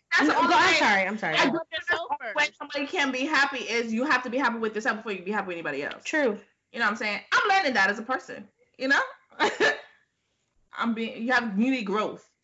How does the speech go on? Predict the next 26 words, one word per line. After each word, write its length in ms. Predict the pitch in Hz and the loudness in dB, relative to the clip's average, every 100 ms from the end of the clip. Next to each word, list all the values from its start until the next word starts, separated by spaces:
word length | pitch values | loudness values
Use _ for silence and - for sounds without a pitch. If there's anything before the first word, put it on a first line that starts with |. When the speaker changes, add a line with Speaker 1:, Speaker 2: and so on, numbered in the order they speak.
| _ 190 | _ -8
Speaker 1:
Everybody 320 | 214 226 233 | -6 -4 -4
has 160 | 214 | -6
to 400 | 208 185 180 196 - _ _ - | -6 -6 -6 -10 -16 _ _ -14
obtain 360 | 196 214 190 | -8 -6 -6
growth 440 | 165 170 170 160 - _ - | -6 -2 -2 -4 -12 _ -4
as 160 | 160 156 | -4 -4
a 40 | |
person 480 | - 165 160 143 123 - | -8 -8 -8 -10 -10 -10
daily. 480 | 170 156 135 120 92 _ _ _ _ _ _ - | -4 -2 -2 -6 -12 _ _ _ _ _ _ -10
You 120 | 165 | -6
know, 280 | 147 135 104 - | -4 -4 -8 -10
either, 320 | 156 156 151 - | -6 -2 -2 -4
either 440 | 160 156 147 139 | -6 -4 -2 -2
it's, 360 | - 160 151 - _ _ _ | 0 -4 -6 -12 _ _ _
you 100 | 180 | -6
know, 320 | 160 139 131 - _ - | -2 -2 -4 -10 _ -8
"I'm 120 | 160 | -4
gonna 420 | 165 156 147 160 - - | -2 -2 -4 -6 -6 -4
actually 240 | 160 180 | -4 -2
get 100 | 165 | -4
up 60 | 165 | -4
and 100 | 160 | -6
walk 220 | 151 - | -6 -6
today." 380 | - - - 196 196 _ _ 269 _ _ 339 _ _ 302 _ _ - | -8 -14 -12 -16 -18 _ _ _ _ _ _ _ _ -20 _ _ -16
You 100 | 466 | -12
know, 240 | - 78 | -12 -14